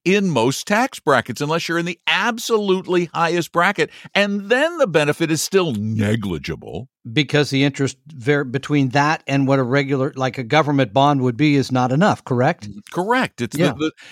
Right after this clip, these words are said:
Speaker 1: usually the municipal bonds, the reason municipalities like them is because they're able to bring them to market at lower interest rates. They love that. Well, now the rates are even lower on them 'cause
Speaker 2: And
Speaker 1: people are bidding the prices of the bonds up.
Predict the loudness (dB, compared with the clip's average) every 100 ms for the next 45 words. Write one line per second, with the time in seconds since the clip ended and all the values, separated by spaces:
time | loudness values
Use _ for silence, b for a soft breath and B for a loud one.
0 | -4 -2 -2 0 2 2 -2 -8 -6 -2
1 | 0 0 -2 -2 0 2 4 2 0 -2
2 | 0 0 0 -2 0 -2 0 0 0 2
3 | 0 0 -4 -6 -2 -2 -2 -4 -6 -6
4 | B B -8 -2 0 2 4 4 4 0
5 | 0 0 0 -2 -2 0 0 0 -4 0
6 | 2 2 0 -2 -6 -4 -6 -6 -6 -6
7 | -8 -8 -2 -2 -2 0 0 -2 -6 -8
8 | -8 _ b b b -2 0 0 0 0
9 | -2 0 -2 -2 -2 -2 0 -2 -2 -2
10 | 2 2 2 0 -4 -4 -8 -14 -18 _
11 | _ _ _ _ _ -2 0 0 -4 -2
12 | -2 0 -4 -2 0 0 -2 -2 0 -2
13 | -2 0 0 0 -4 -8